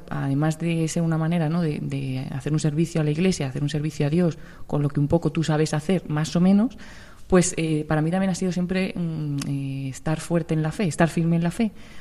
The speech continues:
porque en Radio María todo es bueno, ¿no? Todo lo que escuchas, todo lo que ves, todo lo que te acompaña, todos vosotros, todos los compañeros.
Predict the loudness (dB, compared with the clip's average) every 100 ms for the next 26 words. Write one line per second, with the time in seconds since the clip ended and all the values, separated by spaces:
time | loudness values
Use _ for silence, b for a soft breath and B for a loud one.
0 | B -4 -2 -2 -4 -2 -2 -2 -2 0
1 | 0 0 -2 0 0 2 2 0 -2 -2
2 | -2 -2 0 0 0 0 2 2 2 2
3 | 2 2 2 0 -2 -2 2 2 2 0
4 | 0 0 0 0 -2 -2 -4 0 2 2
5 | 0 -2 0 0 0